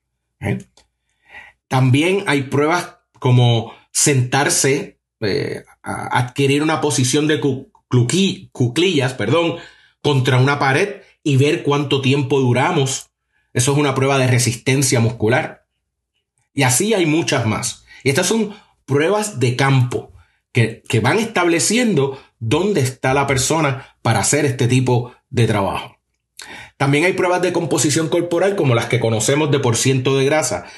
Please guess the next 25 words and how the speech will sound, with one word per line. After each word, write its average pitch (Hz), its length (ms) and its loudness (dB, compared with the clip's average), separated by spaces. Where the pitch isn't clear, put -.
pero 143 160 0
lo 147 120 0
más 208 160 -4
importante 208 580 0
de 180 100 2
las 165 120 -2
pruebas 180 280 -2
de 180 100 0
composición 170 520 0
corporal 180 640 -2
es 208 180 0
que 190 160 -2
no 160 160 0
solamente 202 480 0
nos 185 140 -2
van 190 160 0
a 190 60 0
decir 185 560 -2
cómo 160 280 0
está 175 560 2
nuestro 147 480 0
por 131 140 0
ciento 156 340 0
de 180 80 0
grasa, 180 460 0